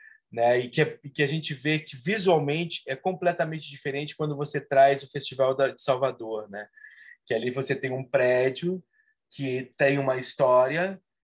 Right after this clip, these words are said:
porém ele tá ali mapeado com uma produção artística e um conteúdo artístico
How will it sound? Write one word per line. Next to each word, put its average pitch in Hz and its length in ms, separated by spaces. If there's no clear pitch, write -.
porém 151 640
ele 147 220
tá 143 280
ali 143 520
mapeado 139 920
com 143 220
uma 147 220
produção 139 500
artística 135 600
e 135 40
um 131 80
conteúdo 135 560
artístico 139 720